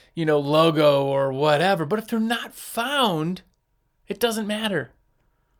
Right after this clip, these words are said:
It's just you and your mom looking at it, right? <laughs> But, um, I always kind of put it back to, uh, having a really good billboard. Oh, man, this thing is gonna sell so many fill in the blanks. It's a great billboard.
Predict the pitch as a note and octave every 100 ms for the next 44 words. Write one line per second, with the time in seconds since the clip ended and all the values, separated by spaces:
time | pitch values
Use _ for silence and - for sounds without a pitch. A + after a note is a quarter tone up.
0 | _ - F#3 G3 D3+ A3 A3 G3 G3 A3+
1 | F#3 C#3+ C#3+ B2+ G#2+ - _ D3 D3+ A3
2 | - _ _ _ - - _ _ E3 _
3 | _ - G3 - - - - _ A3+ G3+
4 | - F#3+ F#3+ F3+ F3+ F3 - _ - A3+
5 | B3 B3 A3+ F3+ - F#3+ F3 E3+ E3+ -
6 | E3 D3+ C#3 C3+ C3 A#2 - - G#3 F#3+
7 | D3 D3+ D#3 C#3 C#3+ B2+ C3+ B2 G2 -
8 | - D3 C#3 C#3 C#3 C3+ D3 C#3+ D3 D3
9 | D#3+ E3 E3+ G#3+ A#3 A#3+ A#3+ G3+ - F3+
10 | F#3 F3+ A#3 A#3+ A3 F#3 D3 G#2+ - -
11 | _ _ _ _ _ - D3+ C#3 D3+ E3
12 | D#3+ D#3+ D3+ C#3 A#2+ D#2